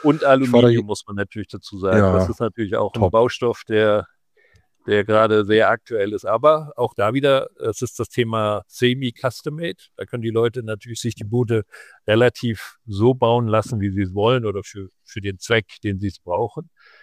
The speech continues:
Speaker 1: Da, äh, wir haben auch eine Allure. Eine Allure wird auch da sein als Alujacht. Die hat Rundspann. Das unterscheidet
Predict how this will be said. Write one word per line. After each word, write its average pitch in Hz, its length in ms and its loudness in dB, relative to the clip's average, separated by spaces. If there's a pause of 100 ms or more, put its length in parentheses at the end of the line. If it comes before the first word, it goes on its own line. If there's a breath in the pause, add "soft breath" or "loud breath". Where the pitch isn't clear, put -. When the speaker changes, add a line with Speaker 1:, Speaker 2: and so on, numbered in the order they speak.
(260 soft breath)
Speaker 1:
Da, 113 240 4
äh, - 200 -2
wir 113 120 4
haben 120 100 0
auch 117 120 0
eine 117 140 0
Allure. 123 460 -2 (140)
Eine 101 160 -10
Allure 113 280 -8
wird 101 120 -10
auch - 200 -12
da 131 200 0
sein 127 240 -2
als 123 140 -10
Alujacht. 120 600 -2
Die 117 220 2
hat 117 160 -6
Rundspann. 139 640 -8 (360)
Das - 160 -16
unterscheidet 107 500 -8